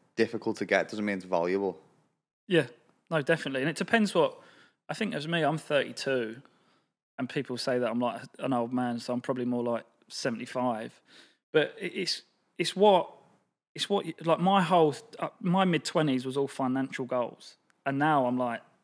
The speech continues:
Speaker 2: I struggle with doing things that don't have an actual impact and things like that. And I don't mean that in, like, the popular kind of word that it is, but it's like, what kind of, what are we all doing these things for? And I was, I come from a world that, like,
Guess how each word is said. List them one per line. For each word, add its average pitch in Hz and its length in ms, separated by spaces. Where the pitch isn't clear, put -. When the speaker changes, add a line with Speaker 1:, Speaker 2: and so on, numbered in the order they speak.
Speaker 2:
I 139 60
struggle 143 420
with 131 160
doing 143 280
things 131 300
that 131 120
don't 131 200
have 135 220
an 135 120
actual 127 640
impact 147 600
and 131 140
things 131 180
like 127 100
that. 147 160
And 139 100
I 135 40
don't 175 260
mean 151 160
that 139 200
in, 143 120
like, 131 200
the 139 80
popular - 600
kind 135 260
of 127 100
word 131 220
that 127 140
it 123 80
is, 165 260
but - 120
it's - 100
like, 139 240
what 156 360
kind 156 180
of, 135 80
what 156 160
are 143 40
we 139 120
all 131 80
doing 131 260
these 123 180
things 123 280
for? 160 280
And 127 80
I 156 100
was, 135 300
I 165 160
come 143 240
from 139 180
a 127 40
world 135 280
that, 117 120
like, 123 220